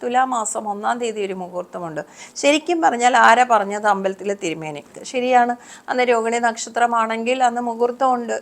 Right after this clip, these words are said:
അല്ലെങ്കിൽ രോ-, രേവതി നക്ഷത്രമാണെങ്കിൽ അന്ന് മുഹൂർത്തമുണ്ട്. പക്ഷേ നമുക്ക് സൂര്യൻ സംക്രമിക്കുന്ന ദിവസമാണ്.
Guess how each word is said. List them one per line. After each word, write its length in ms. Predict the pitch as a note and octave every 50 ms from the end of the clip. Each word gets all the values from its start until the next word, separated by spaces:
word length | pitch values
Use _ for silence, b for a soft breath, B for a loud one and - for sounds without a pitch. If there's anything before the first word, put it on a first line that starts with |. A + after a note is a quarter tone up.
| - -
അല്ലെങ്കിൽ 300 | G#3+ A3+ A3 A3+ A3+ A#3+
രോ-, 220 | A#3 G#3+ G3+ G3 F#3
രേവതി 360 | G#3 A3 A3+ A#3 B3 A#3+ C4
നക്ഷത്രമാണെങ്കിൽ 840 | B3 A#3+ A3+ A3+ - A3+ G#3+ A#3+ A#3+ A#3+ A#3+ A#3 A#3 A#3 A#3+ B3+ B3+
അന്ന് 160 | A#3+ B3 B3
മുഹൂർത്തമുണ്ട്. 720 | A#3+ A#3+ A3+ A#3 A#3 A#3+ A#3+ B3+ B3 A#3+ A3+ G#3+ G#3 G#3 B B B B B B
പക്ഷേ 220 | - E4+ - E4 E4+
നമുക്ക് 460 | D#4+ D4 A#3 A#3+ A#3 - C#4 E4 E4 - - b b b b b b b b b _ _ _ _ -
സൂര്യൻ 420 | - - D4+ D4 D#4 E4+ F4 F4+ G4
സംക്രമിക്കുന്ന 760 | - D#4+ B3+ A#3 A#3 A#3 - C#4+ D4 D#4+ D#4 E4 E4 D#4+ D4+
ദിവസമാണ്. 720 | C#4+ C4+ B3+ B3+ B3+ - D4 C#4+ C#4 C4+ C4 C4 B3 G3+